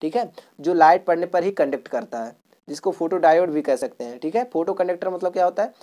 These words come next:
एक सेमीकंडक्टर होता है जिसपे जो, जब लाइट पड़ेगा फो-, फोटो कंडक्टर पे तभी ये वर्क करेगा। तो ये होता है इसका चार्जिंग वाला पार्ट। अब हम लोग देखते हैं दूसरा होता है आपका एक्सपोज।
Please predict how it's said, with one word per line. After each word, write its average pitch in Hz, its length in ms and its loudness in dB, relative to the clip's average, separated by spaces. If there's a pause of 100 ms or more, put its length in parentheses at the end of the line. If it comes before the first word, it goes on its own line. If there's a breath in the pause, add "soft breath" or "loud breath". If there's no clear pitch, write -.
(160 soft breath)
एक 156 80 -8
सेमीकंडक्टर 175 640 -2
होता 120 260 -4
है 113 60 -8 (380 soft breath)
जिसपे 170 360 4
जो, 196 240 0
जब 175 260 -2
लाइट 160 340 6
पड़ेगा 151 320 4
फो-, 151 200 -4
फोटो 147 260 0
कंडक्टर 131 400 -2
पे 196 200 -4
तभी 170 300 2
ये 196 100 4
वर्क 156 260 2
करेगा। 123 340 -8 (460 soft breath)
तो 180 40 8
ये 202 80 10
होता 208 240 4
है 202 60 6
इसका 202 180 0
चार्जिंग 160 420 6
वाला 120 180 -2
पार्ट। 123 300 -12 (260)
अब 165 120 4
हम 202 80 2
लोग 202 140 2
देखते 196 180 0
हैं 208 80 -2
दूसरा 208 260 4
होता 220 200 4
है 208 60 6
आपका 208 260 2 (140)
एक्सपोज। 160 540 2